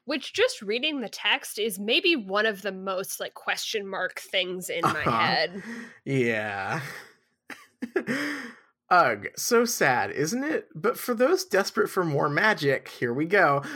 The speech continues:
Speaker 2: Fantastic Beasts and Where to Find Them, a tiny book written by Rowling in aid of Comic Relief, has been made into two movies. And guess what, y'all? There are five set to be made in total. That means three more doses of Harry Potter-esque vibes.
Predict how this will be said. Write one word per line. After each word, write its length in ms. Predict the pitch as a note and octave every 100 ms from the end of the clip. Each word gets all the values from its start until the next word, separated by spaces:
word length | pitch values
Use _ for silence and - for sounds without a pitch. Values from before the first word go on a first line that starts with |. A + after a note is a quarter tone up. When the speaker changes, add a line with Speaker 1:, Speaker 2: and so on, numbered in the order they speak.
| F#3
Speaker 2:
Fantastic 720 | - C4+ - D#4 D#4 C4+ F3+
Beasts 300 | A3 B3 -
and 120 | D3+
Where 100 | D#3
to 80 | C4+
Find 400 | D#4 D4+ D#4 A#3+
Them, 120 | D3+
a 80 | D3
tiny 340 | C#3 - F#3+ B3
book 260 | A#3+ D#4
written 200 | E3+ F#3
by 120 | F3
Rowling 360 | D#3 B2 D3 G3
in 80 | C#3+
aid 180 | F2 D3
of 100 | E3
Comic 280 | F3 A3+ A3+
Relief, 300 | E3 G3 -
has 120 | C#3+
been 160 | D#3
made 200 | D#3 G#3+
into 180 | A#3+ D3+
two 240 | B2 F#3+ A3+
movies. 420 | C#4+ B3+ D3+ C#3
And 180 | C#3 C#3+
guess 220 | B3 A#3+
what, 240 | A#3 A3+
y'all? 280 | D#3+ D#3 E3+
There 260 | E3 D3+ C3
are 60 |
five 440 | C3+ - D3 E3 E3+
set 240 | D#3+ D#3
to 60 | D#3+
be 140 | C#3
made 260 | C3+ C#3 D3+
in 140 | E3+
total. 440 | - D#3 C3+ A#2+ A#2+
That 180 | E3 F#3+
means 300 | D#3+ D3 C#3
three 260 | D#3 F3
more 220 | G3+ C#3+
doses 480 | C3 C3+ - - F#3
of 100 | C#3
Harry 220 | C#3 C#3 G3+
Potter-esque 640 | - C#3+ D3 B2 C#3+ -
vibes. 600 | C#3 C3+ A2 A2+ G2+ G2